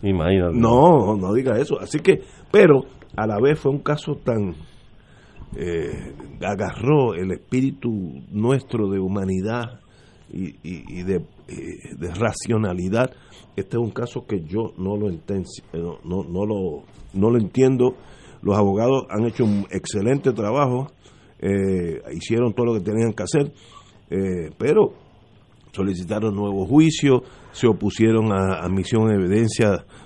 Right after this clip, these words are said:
Speaker 2: de la famosa pistola, o sea, hicieron lo que tenían que hacer. Ahora apelarán, pero es una apelación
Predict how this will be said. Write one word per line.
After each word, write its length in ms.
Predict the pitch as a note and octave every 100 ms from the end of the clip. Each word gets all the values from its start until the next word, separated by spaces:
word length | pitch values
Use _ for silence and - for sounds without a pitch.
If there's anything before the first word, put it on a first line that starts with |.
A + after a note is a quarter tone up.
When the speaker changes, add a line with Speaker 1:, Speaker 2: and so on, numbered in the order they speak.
| -
Speaker 2:
de 180 | F#2+ G2
la 200 | F#2 E2
famosa 520 | - - F2 F#2+ G#2+
pistola, 400 | - F2 - C3+
o 80 | G#2+
sea, 100 | E3 -
hicieron 560 | G#2+ F3 F3+ F3+ F3
lo 80 | A2+
que 100 | A2
tenían 300 | F#2+ G#2+ B2
que 80 | A2+
hacer. 240 | - D#2 - - - -
Ahora 320 | - A2+ D#3+
apelarán, 520 | D#3+ B2+ C#3 C3 A2 D3+
pero 200 | D#3+ B2+
es 60 |
una 120 | A#2+ B2
apelación 600 | B2 A#2+ A#2+ C3 B2